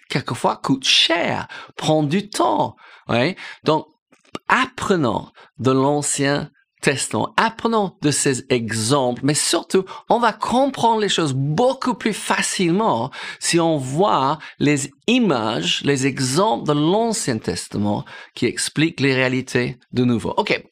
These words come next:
deuxième verset, un Corinthiens dix, toujours le verset onze, il dit, « Ces choses leur sont arrivées pour servir d'exemple », on dit, c'est mot pour mot,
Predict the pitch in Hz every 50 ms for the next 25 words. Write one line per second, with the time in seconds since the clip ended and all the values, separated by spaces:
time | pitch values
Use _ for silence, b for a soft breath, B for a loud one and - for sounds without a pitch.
0 | - - - 143 - - - 208 214 185 165 123 110 - - 120 - - 120 -
1 | - - 117 113 107 - 110 104 101 - 110 107 104 113 110 104 - - - -
2 | 247 214 156 123 123 135 135 135 151 147 147 - - - - - 226 330 277 -
3 | 131 - 143 160 185 180 B B B B B B - - - - 294 320 - -
4 | - - 269 285 247 170 123 120 151 185 - - B B B B B 135 147 170
5 | 208 233 240 226 - - - - 214 202 196 - - - 208 220 220 220 220 202
6 | 160 139 135 147 156 143 B B B B B _ - - 180 180 156 - - -
7 | 156 143 127 127 120 110 113 101 110 156 196 214 208 196 196 226 233 254 339 453
8 | - - - - - - 120 113 120 120 113 101 - _ _ - - - 127 117
9 | 117 117 113 110 - 98 104 120 135 143 156 175 185 180